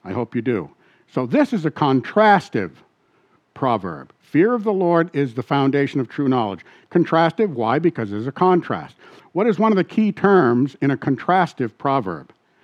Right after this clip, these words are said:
It's right there after the knowledge, comma, but, okay? So that's one example. Let me fast forward myself through.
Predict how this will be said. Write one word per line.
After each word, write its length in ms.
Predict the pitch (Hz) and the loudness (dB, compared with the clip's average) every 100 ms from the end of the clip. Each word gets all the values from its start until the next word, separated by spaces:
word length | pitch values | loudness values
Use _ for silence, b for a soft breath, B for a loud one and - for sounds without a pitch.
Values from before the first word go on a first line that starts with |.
| b b b b - | b b b b -6
It's 200 | 123 139 | -6 -2
right 280 | 160 185 | 0 0
there 320 | - 196 175 151 | 2 4 4 2
after 300 | 143 - 139 | 0 -2 -4
the 120 | 127 | 0
knowledge, 560 | 131 151 165 165 156 - | 2 2 2 0 -2 -8
comma, 500 | - 156 151 180 180 _ _ _ _ _ _ _ _ _ _ 101 | -2 0 4 2 0 _ _ _ _ _ _ _ _ _ _ -6
but, 340 | - 135 - - - _ _ | -2 0 -2 -14 -20 _ _
okay? 480 | - - 113 120 196 - _ _ _ _ _ _ _ _ _ _ _ | -14 -8 -4 -2 -4 -6 _ _ _ _ _ _ _ _ _ _ _
So 120 | 107 | -8
that's 260 | 104 123 - | -4 -4 -4
one 160 | 127 135 | -2 0
example. 640 | 131 127 147 131 82 - _ _ b b b b b | -2 -2 -2 -2 -8 -14 _ _ b b b b b
Let 140 | - 123 | -10 -6
me 100 | 120 | -4
fast 400 | - 123 113 - | -2 -4 -4 -6
forward 380 | 139 143 143 | -4 -2 -2
myself 580 | 143 143 131 151 143 127 | 0 0 -2 -2 -4 -4
through. 460 | - 147 170 269 | -6 0 0 0